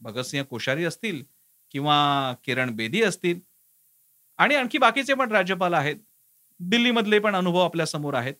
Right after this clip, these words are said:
महाराष्ट्रातला तर आहेचच. आणि मग आपल्यासमोर या गोष्टी स्पष्ट होतात की विरोधक हा कधी ना कधीतरी येणारा सत्ताधारी असतो. सत्ताधारी हा कदाचित अनेक काळासाठीचा विरोधक असेल, पण तो एकदा का सत्ताधारी झाला की त्याचा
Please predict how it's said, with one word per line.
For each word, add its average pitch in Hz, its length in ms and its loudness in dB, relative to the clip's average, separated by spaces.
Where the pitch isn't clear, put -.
महाराष्ट्रातला 226 680 4
तर 170 120 -2
आहेचच. 170 520 0
आणि 220 140 0
मग 254 240 4
आपल्यासमोर 196 480 0
या 185 240 0
गोष्टी 151 360 -8
स्पष्ट - 360 -4
होतात 170 360 2
की 226 380 2
विरोधक 208 560 2
हा 233 260 6
कधी 170 200 0
ना 233 120 2
कधीतरी 208 440 -2
येणारा 175 420 2
सत्ताधारी 196 540 -2
असतो. 143 460 -4
सत्ताधारी 202 600 0
हा 202 360 0
कदाचित 190 340 2
अनेक 240 300 2
काळासाठीचा 220 540 2
विरोधक 220 360 0
असेल, 214 280 -2
पण 185 240 -6
तो 185 180 -4
एकदा 160 240 0
का 254 140 2
सत्ताधारी 180 420 -4
झाला 151 260 0
की 165 180 -12
त्याचा 160 240 -2